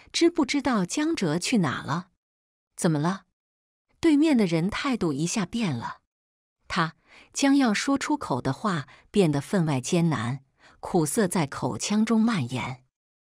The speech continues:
“得了胃癌。”对面猝不及防地挂断电话，传来一顿一顿的忙音。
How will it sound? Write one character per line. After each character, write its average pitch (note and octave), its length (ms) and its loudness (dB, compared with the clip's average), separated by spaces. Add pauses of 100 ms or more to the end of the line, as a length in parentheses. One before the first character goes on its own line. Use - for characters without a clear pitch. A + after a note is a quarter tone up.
(120)
“得 E3 160 0
了 F3 120 0
胃 E3+ 180 0
癌。” - 340 -6 (720)
对 D#4 180 4
面 C4 280 6
猝 D4+ 260 0
不 G3+ 140 2
及 E3+ 220 2
防 D3+ 260 0
地 F#3+ 100 0
挂 A3+ 280 -2
断 F3+ 220 0
电 G#3+ 240 0
话， - 360 -8 (380)
传 E3 240 0
来 D#3+ 180 2
一 D#3+ 180 -2
顿 G#3 200 2
一 D3 200 0
顿 F3 220 0
的 C#3 80 -2
忙 B2+ 280 -2
音。 A3 280 0